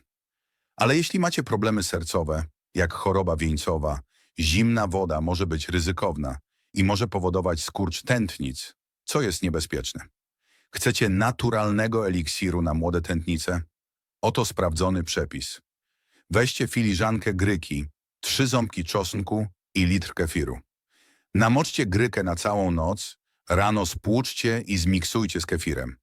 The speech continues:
Dodajcie pokrojony czosnek, odstawcie do lodówki na dwanaście godzin i spożywajcie jedną czwartą filiżanki na trzydzieści minut przed posiłkiem.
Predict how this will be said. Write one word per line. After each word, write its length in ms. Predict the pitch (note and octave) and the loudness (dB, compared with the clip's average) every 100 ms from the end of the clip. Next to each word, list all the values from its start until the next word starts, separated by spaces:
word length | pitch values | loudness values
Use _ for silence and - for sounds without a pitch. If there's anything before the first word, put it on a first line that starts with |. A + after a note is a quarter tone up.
| _ _ - - | _ _ -20 -8
Dodajcie 640 | E2+ F2 G2+ G#2 B2 B2+ G#2+ | 0 2 4 2 2 0 -2
pokrojony 600 | F2+ E2+ G2 F#2+ G#2 G2+ | -2 -2 2 2 2 0
czosnek, 600 | - F2+ - D#2+ D#2+ - _ _ - | 0 -2 0 -4 -4 -6 _ _ -2
odstawcie 640 | G2 - - A2+ - B2 | 0 0 0 0 0 0
do 120 | G#2+ | 2
lodówki 440 | G2+ F2 G2 - F#2 | 2 2 0 0 0
na 140 | E2 | 0
dwanaście 520 | D#2 E2 F2+ F2+ - | 0 0 0 -2 -4
godzin 460 | F2 F2 D2 C#2+ C#2 - _ _ - | 0 0 0 -4 -6 -12 _ _ 0
i 100 | F#2 | 0
spożywajcie 800 | - F#2+ F2+ E2+ G2 F#2 - | 2 2 2 2 0 0 -2
jedną 440 | D#2 E2 A2 A2+ G#2 | 0 2 2 0 -2
czwartą 460 | - F2+ E2+ F2 | -2 -2 0 -2
filiżanki 720 | D#2 E2 D2+ D#2+ D#2 - D#2 D2+ _ _ - | -2 -2 0 0 -2 -2 -6 -6 _ _ 0
na 160 | F2 | 0
trzydzieści 640 | E2+ - F#2 E2+ G2 - F2 | 2 0 0 2 0 0 2
minut 320 | F2 D#2+ D2+ | 2 0 -2
przed 200 | - E2+ | -4 -2
posiłkiem. 640 | E2 - E2 C#2+ B1+ C2 | -2 -2 -2 -2 -6 -8